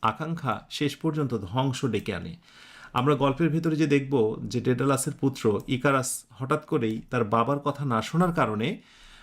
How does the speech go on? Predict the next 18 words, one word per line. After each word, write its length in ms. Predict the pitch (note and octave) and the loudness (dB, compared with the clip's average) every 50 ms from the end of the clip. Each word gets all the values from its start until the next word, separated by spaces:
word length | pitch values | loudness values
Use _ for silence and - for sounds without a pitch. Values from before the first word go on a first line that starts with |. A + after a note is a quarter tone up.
| - - | -6 -2
বা 80 | - A#2 | -2 0
অতিমাত্রা 560 | - C#3+ C#3+ C#3+ - F3 E3 D#3+ D#3+ - D#3 | 0 0 0 2 2 2 2 2 2 2 0
অহংকারী 380 | B2 B2 D3+ D#3+ E3 E3 D#3+ D3+ | 0 0 0 -2 0 2 2 2
হওয়ার 200 | C#3+ D3+ C#3+ C3+ | 2 0 -2 0
কারণে, 400 | - C3 A2+ G#2+ A2 A#2+ D3 E3 | 0 0 2 2 2 0 0 0
বাবার 360 | D3 A2+ A#2 A2+ A#2 C3 C3 C3 - - - | 0 2 2 2 2 2 0 -2 -6 -6 -4
কথার, 460 | C3+ C3+ - B2 C#3+ C#3+ C#3+ C#3+ C#3 - - - | -4 -4 -4 -2 0 2 2 2 2 0 -6 -12
আহ, 240 | - - - - - | -12 -10 -10 -10 -6
পরোয়া 400 | - - C#3 D3+ F3 G3+ G#3 F#3+ | 0 2 4 4 6 4 4 2
না 100 | E3+ D3 | 0 -2
করার 240 | - D3 C#3 C3+ B2+ | -2 -2 -4 -2 -2
কারণে 340 | - A#2+ A2 A2 B2 D#3+ | 0 0 0 2 0 0
তার 160 | D#3+ D3 B2+ G#2+ | 0 -2 -4 -2
ধ্বংস 360 | - A#2+ C3 C3+ B2 - C#3 | -4 -4 -4 -4 -4 -4 -4
হয়, 220 | A2 A#2+ D#3 E3 | -2 0 0 0
সে 160 | E3+ - C#3+ | 0 0 0
মৃত্যুবরণ 500 | B2+ C3+ B2+ - C3 A#2 G#2 G#2 G2 G2 | 0 0 0 0 0 2 2 2 2 0
করে। 240 | F#2 - G#2 F#2+ - | -2 -2 -4 -4 -4